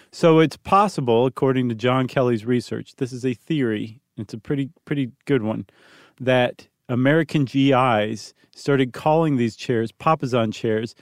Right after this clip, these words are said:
rather than just calling them straight up pimp chairs, because that's who they'd seen lounging around in them in brothels.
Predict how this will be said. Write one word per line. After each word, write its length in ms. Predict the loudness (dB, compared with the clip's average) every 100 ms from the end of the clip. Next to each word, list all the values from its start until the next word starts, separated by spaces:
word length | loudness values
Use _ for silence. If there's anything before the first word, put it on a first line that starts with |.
| _ _ _ _
rather 400 | 0 4 6 6
than 140 | 4 4
just 260 | 0 -4
calling 300 | 2 4 4
them 100 | 2
straight 280 | 0 0 2
up 160 | 0 0
pimp 280 | -2 -2 -4
chairs, 360 | -4 -4 -6
because 320 | -8 -4 -4 -2
that's 200 | -2 -2
who 80 | -2
they'd 240 | -2 -2
seen 280 | -4 -2 -2
lounging 400 | -2 -2 -4 -4
around 400 | -4 -4 -4 -4
in 80 | -6
them 160 | -4
in 120 | -4
brothels. 640 | -2 -4 -4 -14 -20 -20